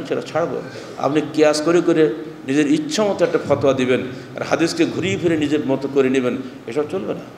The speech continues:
কতজন আপনার সঙ্গে আসে না আসে আমার দেখার দরকার নেই। আমি দেখবো কিয়ামতের মাঠে আমাকে যিনি শাফাত করবেন,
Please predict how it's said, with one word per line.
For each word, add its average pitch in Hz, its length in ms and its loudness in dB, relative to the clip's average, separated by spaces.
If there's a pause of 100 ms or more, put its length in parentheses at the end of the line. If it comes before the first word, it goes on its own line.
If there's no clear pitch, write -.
(840)
কতজন 135 340 0
আপনার 135 200 0
সঙ্গে 131 220 -2
আসে 127 180 2
না 131 80 2
আসে 127 140 0
আমার 123 140 -2
দেখার 117 260 -2
দরকার 117 240 -4
নেই। 110 140 -6 (340)
আমি 139 160 2
দেখবো 160 340 6
কিয়ামতের 139 460 4
মাঠে 135 200 4
আমাকে 131 320 2
যিনি 135 140 0
শাফাত 135 420 2
করবেন, 170 280 6